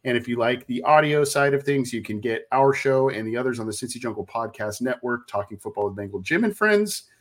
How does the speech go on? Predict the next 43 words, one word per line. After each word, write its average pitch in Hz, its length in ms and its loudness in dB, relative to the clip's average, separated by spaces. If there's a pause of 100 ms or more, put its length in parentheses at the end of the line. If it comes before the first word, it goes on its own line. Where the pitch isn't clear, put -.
(140)
Coach 151 260 -4
Speak, 160 400 -8
and 113 240 -6
Chalk 135 300 0
Talk 131 280 -4
with - 220 -8
the 104 100 -6
Coach, - 500 -4
Matt 123 280 -2
Minnick, 123 300 -4
and 95 100 -8
Three 120 200 -4
and 110 80 -2
Out - 160 -4
with 95 100 -12
Jason 107 300 -8
and 95 80 -10
Kevin, 107 260 -4
all 120 440 -2 (420)
through 165 120 0
your 127 120 6
favorite 160 420 8
audio 165 340 8
platform, 135 460 2
whether 123 180 2
that's 113 240 -2
iTunes, 110 440 -2
Stitcher, 110 300 -6
Spotify, 98 580 -4
Google 98 220 -10
Podcasts, 95 800 -6 (100)
iHeartRadio, 104 880 0
Amazon 127 400 2
Music, 113 340 -2
any 131 200 4
of 113 60 2
those, 107 280 0
we 104 80 -6
should 110 220 -2
be 110 120 -2
there. 104 380 4 (480)
Go 185 180 10
subscribe, 135 720 6